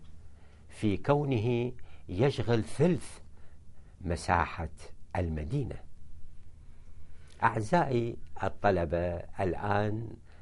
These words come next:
نتعرف على النقل وأثره على البيئة الحضرية. إذن، ماذا نعني بمفهوم التلوث؟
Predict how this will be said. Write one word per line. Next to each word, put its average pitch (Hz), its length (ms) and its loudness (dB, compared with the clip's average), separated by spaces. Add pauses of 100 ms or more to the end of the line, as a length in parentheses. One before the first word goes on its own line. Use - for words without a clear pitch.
نتعرف 98 680 0 (160)
على 87 360 2 (640)
النقل 85 640 0 (840)
وأثره 92 1400 0 (540)
على 95 500 2 (360)
البيئة 87 800 0 (840)
الحضرية. 90 800 0 (1700)
إذن، 143 380 12 (1800)
ماذا 87 380 8
نعني 131 380 6
بمفهوم 120 540 6
التلوث؟ 123 640 4